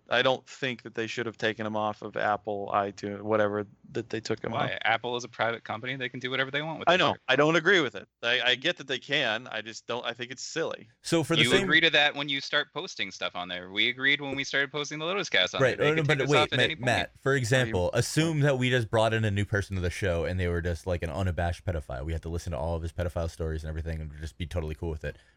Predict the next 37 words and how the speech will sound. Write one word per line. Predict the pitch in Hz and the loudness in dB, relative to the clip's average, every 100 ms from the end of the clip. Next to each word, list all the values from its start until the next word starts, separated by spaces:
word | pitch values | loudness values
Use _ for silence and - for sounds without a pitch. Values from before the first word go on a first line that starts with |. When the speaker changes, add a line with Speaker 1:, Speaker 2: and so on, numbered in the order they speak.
| - | -2
Speaker 3:
Would | 92 82 | -2 0
you | 101 | 0
be | 101 | 0
fine | 95 92 | 0 0
with | 90 | 0
that | 92 | 0
on | 90 | 0
the | |
show, | 87 104 | 0 2
or | 98 | 2
would | 85 82 | 2 0
you | |
not | 82 90 95 | 0 -2 -2
want | 87 | -4
him | 76 | -2
to | 85 | -6
be | 80 _ - | -8 _ -4
on | 87 78 69 | -4 -4 -6
your | 76 85 73 | -4 -2 -2
show? | 104 101 69 - _ _ _ _ | 2 0 0 -8 _ _ _ _
Right? | 87 90 101 - _ - | 0 2 0 -4 _ -2
That's | 101 95 - | 0 2 2
all | 98 95 | 2 4
Apple's | 87 90 87 - | 2 0 -4 -2
saying, | 92 85 80 | -2 -2 -4
is | 78 | -4
they | 90 | -2
don't | 87 78 | -2 0
wanna | 90 78 | -2 -2
be | 82 | -4
part | - 98 78 - _ - | 0 0 0 -4 _ -8
of | 95 78 | -6 -2
this. | 104 92 | 0 0
They | 95 | -2
don't | 90 | -2
wanna | 90 | 0
lend | 90 | 2